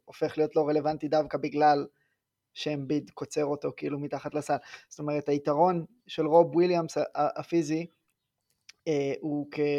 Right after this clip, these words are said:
כשחקן משלים, זאת אומרת, כ-, כ-, כשחקן ש-, שהוא מחוץ לאקשן והוא מחרב לך את ה-, את הזה מהוויק סייד, ואז אתה מביא ג'מוס כמו אמביד, שהוא פשוט, הוא מיסמץ',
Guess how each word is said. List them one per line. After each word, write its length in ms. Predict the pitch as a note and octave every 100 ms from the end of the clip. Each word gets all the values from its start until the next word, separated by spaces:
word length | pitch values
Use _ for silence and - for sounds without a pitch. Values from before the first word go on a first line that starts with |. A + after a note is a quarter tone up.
| C#3+ C#3+ C#3
כשחקן 500 | - C#3+ D3 - D#3
משלים, 480 | D3 D3 - E3 -
זאת 120 | D#3+ D#3
אומרת, 240 | D3+ C#3+ -
כ-, 160 | C#3+ -
כ-, 80 | - - -
כשחקן 380 | - - - D#3+
ש-, 100 | - D3+ D3
שהוא 220 | - D3
מחוץ 380 | D3+ - F#3 F3
לאקשן 380 | E3+ E3+ E3 C#3
והוא 420 | D3 D3 D3 C#3
מחרב 460 | C#3+ - D3 D#3 D3
לך 160 | D3+
את 160 | D3 D3
ה-, 260 | C#3+ C#3+ B2+ _ - _
את 60 | -
הזה 160 | C#3+
מהוויק 380 | D3+ D3 D#3 E3+
סייד, 220 | - B2+ - _ _ _
ואז 180 | - D3+
אתה 120 | D3+
מביא 440 | D3+ D3+ D#3+ D#3+ - - _ D#3+ C3+
ג'מוס 340 | D3+ E3+ E3
כמו 220 | - D#3+ D#3+
אמביד, 400 | D#3 F3 F3+ E3+
שהוא 240 | - D3+ D3+
פשוט, 320 | C#3 D#3+ -
הוא 240 | D3 - D3+
מיסמץ', 640 | D3+ D#3 E3 D#3+ - -